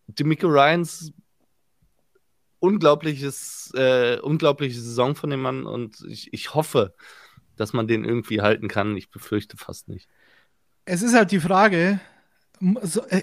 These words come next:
Speaker 2: am besten wär's wahrscheinlich, er bleibt einfach Defensive Coordinator. Auf der anderen Seite, äh, wenn jemand Head Coach wird und eher s-, von der defensiveren Seite kommt, sprich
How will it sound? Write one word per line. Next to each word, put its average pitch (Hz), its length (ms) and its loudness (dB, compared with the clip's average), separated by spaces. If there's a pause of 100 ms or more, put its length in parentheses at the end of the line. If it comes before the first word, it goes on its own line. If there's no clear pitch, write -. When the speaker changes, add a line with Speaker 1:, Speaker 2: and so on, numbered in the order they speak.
Speaker 2:
am 202 160 2
besten 233 260 6
wär's 196 160 8
wahrscheinlich, 202 300 8
er 170 100 10
bleibt 160 320 4
einfach 151 400 4
Defensive 185 400 4
Coordinator. 180 540 6
Auf 175 80 4
der 220 100 6
anderen 214 220 8
Seite, 202 400 8 (1160)
äh, - 140 -8
wenn 202 340 8
jemand 196 360 6
Head 190 160 4
Coach 170 260 4
wird 190 240 8
und 160 180 2
eher 180 200 6
s-, 170 180 -2
von 170 140 2
der 165 80 4
defensiveren 170 680 4
Seite 156 320 0
kommt, 160 300 2
sprich - 440 -6